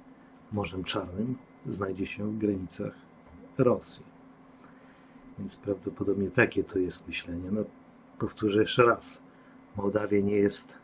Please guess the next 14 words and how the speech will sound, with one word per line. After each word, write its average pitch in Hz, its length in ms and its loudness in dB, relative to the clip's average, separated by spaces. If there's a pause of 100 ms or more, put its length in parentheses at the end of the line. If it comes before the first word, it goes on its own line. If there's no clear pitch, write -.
(640)
krajem, 101 580 6 (1200)
e, 98 320 0 (360)
krajem 101 320 2
słowiańskim, 107 680 0
jakkolwiek 107 560 0
jest, - 400 -6
e, 101 600 2 (360)
jakkolwiek 104 400 0
jest - 160 -6
prawosławnym. 104 840 -2 (680)
Tak, - 200 -16
prawosławnym 95 580 -8
jest. 104 300 -10 (680)
Należała, 104 600 2